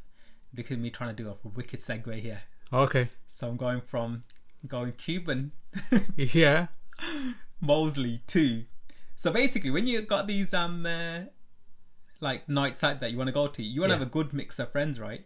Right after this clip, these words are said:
Speaker 2: Yeah.
Speaker 1: And, like, we were saying that it's quite challenging having friends because you're in this place where you want friends <laughs> and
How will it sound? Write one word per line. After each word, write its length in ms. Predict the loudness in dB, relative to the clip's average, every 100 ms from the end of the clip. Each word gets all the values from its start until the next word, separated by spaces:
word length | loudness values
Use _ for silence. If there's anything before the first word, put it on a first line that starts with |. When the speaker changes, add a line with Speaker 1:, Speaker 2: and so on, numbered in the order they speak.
| -10
Speaker 2:
Yeah. 360 | -6 -4 -6 -8 -14 -14 -8
Speaker 1:
And, 220 | -4 -2
like, 200 | -2 -2
we 100 | -2
were 120 | -2
saying 400 | 0 0 0 -2
that 360 | -4 -4 -6 -10 -14 -12
it's 140 | -10
quite 220 | -6 -4 -2
challenging 460 | 0 0 -4 -4
having 440 | -2 -2 -2 -4 -6 -12 -20 -20 _ -4
friends 500 | -2 -2 -4 -8 -10 -12 -12 -10 -12 -14 -16 -10
because 240 | -6 -2
you're 120 | -2
in 80 | -2
this 100 | -4
place 360 | -4 -4 -2 -4
where 100 | -4
you 200 | -2 -2
want 360 | 0 -2 -2
friends 460 | -4 -2 -2 -6 -10 -12
<laughs> 160 | -8 -2
and 300 | 2 4